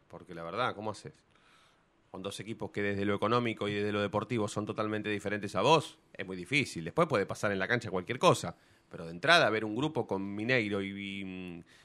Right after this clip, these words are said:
Palmeiras en un mismo grupo con Racing y otro rival tal vez de menor nivel, bueno, a priori es de temer. Ya ves el grupo y es de temer. Después puede Racing hacerse fuerte, fuerte y sí, ¿por qué no?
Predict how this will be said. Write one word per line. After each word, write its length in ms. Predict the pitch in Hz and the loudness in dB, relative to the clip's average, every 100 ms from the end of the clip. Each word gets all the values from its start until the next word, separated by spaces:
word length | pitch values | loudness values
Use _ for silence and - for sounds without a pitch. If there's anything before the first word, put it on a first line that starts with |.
| - - | -16 -4
Palmeiras 540 | 101 110 139 123 - | 0 2 2 2 0
en 80 | 110 | -2
un 80 | 113 | 0
mismo 260 | 110 107 | 2 2
grupo 260 | 120 135 104 | 2 0 0
con 140 | 104 | 2
Racing 340 | 127 160 - 113 | 4 4 4 0
y 100 | 110 | 0
otro 680 | 110 107 101 98 98 95 | -2 -2 0 0 -2 -4
rival 380 | 98 104 117 110 | -4 0 2 2
tal 160 | 104 104 | -2 0
vez 140 | 113 | 0
de 80 | 104 | 0
menor 280 | 98 107 104 | 0 0 0
nivel, 480 | 110 151 214 113 - _ _ | 2 4 4 4 -4 _ _
bueno, 200 | - 131 - | -6 -6 -6
a 120 | 85 - | -14 -6
priori 520 | 127 143 107 85 78 _ _ _ _ _ _ _ _ _ _ - | -2 0 0 -4 -10 _ _ _ _ _ _ _ _ _ _ -8
es 100 | 101 | -6
de 120 | 92 | 0
temer. 260 | 113 180 | 4 4
Ya 160 | 120 147 | 6 6
ves 320 | 110 123 131 | 6 2 2
el 100 | 127 | 0
grupo 300 | 127 175 147 | 2 0 0
y 20 | 107 | 2
es 40 | |
de 100 | 101 | 2
temer. 260 | 139 175 101 | 4 4 4
Después 240 | 107 196 | 2 -2
puede 380 | 190 170 139 127 | 4 6 8 6
Racing 280 | 127 135 127 | 4 2 0
hacerse 300 | 123 123 147 | 0 0 2
fuerte, 420 | 240 208 92 - - | 2 2 -2 -6 2
fuerte 320 | 190 220 95 | 2 4 2
y 100 | 92 | -2
sí, 400 | - 90 82 - - - - | -2 -4 -4 -8 -20 -16 -14
¿por 100 | - | -8
qué 120 | 85 | -8
no? 160 | 78 | -8